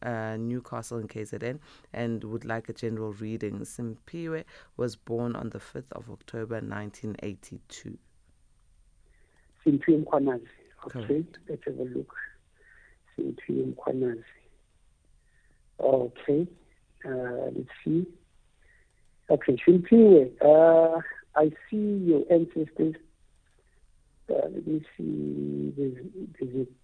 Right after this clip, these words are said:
Speaker 2: granny standing outside your house. Uh, she's standing at the gate and she's, like, leaning on, on, on the side of the wall there. Let's have a look. Um, what's the issue?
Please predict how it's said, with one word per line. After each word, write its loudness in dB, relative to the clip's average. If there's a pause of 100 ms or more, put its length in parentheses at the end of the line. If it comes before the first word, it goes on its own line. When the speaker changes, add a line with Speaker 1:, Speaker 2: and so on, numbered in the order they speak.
(140)
Speaker 2:
granny 8
standing 2
outside -2
your -2
house. 0 (1400)
Uh, -6
she's 0
standing 6
at 2
the 2
gate 4
and 2
she's, 0
like, 4
leaning 6
on, 4
on, -6
on 0
the -6
side 0
of -2
the 0
wall 4
there. 0 (640)
Let's -8
have -4
a -4
look. -8 (360)
Um, -8 (100)
what's 2
the 0
issue? -4